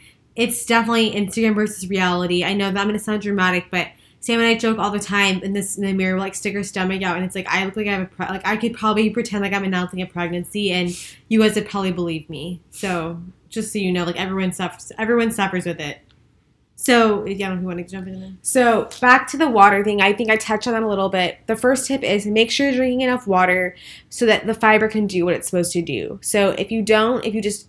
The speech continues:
Speaker 2: drink, eat a bunch of fiber, and let's say you just ate a bunch of vegetables, or you're just eating a bunch of grains that have a lot of fiber, like, way more than you're used to, and then you just don't really hydrate, it's gonna literally clog you up. Like, that's exactly what's gonna happen.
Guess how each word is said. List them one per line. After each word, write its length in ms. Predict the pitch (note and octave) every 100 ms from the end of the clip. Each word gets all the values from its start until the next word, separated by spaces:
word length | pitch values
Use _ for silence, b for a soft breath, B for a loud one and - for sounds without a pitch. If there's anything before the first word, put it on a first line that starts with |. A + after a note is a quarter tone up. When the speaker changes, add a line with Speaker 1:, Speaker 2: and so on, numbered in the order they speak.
| -
Speaker 2:
drink, 340 | F3 G#3 G3 -
eat 140 | G#3
a 20 | A3+
bunch 220 | C4 C4
of 60 |
fiber, 680 | C4 A3+ G#3+ G#3 G#3 G#3 G#3 B B B -
and 300 | G#3 G3+ F#3
let's 140 | G#3
say 80 | A3+
you 60 | A3
just 120 | G#3 -
ate 100 | G3+
a 60 |
bunch 160 | G3 G3
of 80 | G3
vegetables, 800 | A#3+ - B3 A3+ A3+ A3+ A3+ A3
or 160 | - F3
you're 100 | F3
just 220 | F#3+ -
eating 180 | G3+ G3+
a 40 |
bunch 180 | G3 F#3+
of 80 | G3+
grains 260 | F#3+ F#3+ F#3+
that 60 |
have 80 | F#3+
a 20 |
lot 120 | F#3
of 100 | F#3
fiber, 320 | - F#3 F#3+ G3
like, 160 | F#3+
way 180 | F#3+ F#3
more 160 | G3 G#3
than 140 | G#3+
you're 100 | F#3+
used 340 | F3+ E3+ - -
to, 320 | C4+ D4 D4+ B B B
and 100 | G#3+
then 120 | A3 A3+
you 80 |
just 240 | A3+ A#3+ -
don't 180 | F#3+ E3+
really 200 | G#3+ G#3+
hydrate, 760 | F3+ E3+ F3 G3+ A3 B3+ - B B B _
it's 200 | A3 A3
gonna 200 | - C4+
literally 520 | B3+ G3+ G3 G3 F3+ - -
clog 400 | - E3 E3 F3
you 120 | C3+
up. 220 | A2+ -
Like, 140 | F3+
that's 240 | F#3 F3+ -
exactly 280 | F#3 F3+ G3
what's 120 | G3+
gonna 140 | G#3
happen. 640 | F#3+ F3+ F3+ F#3 F3+ F3+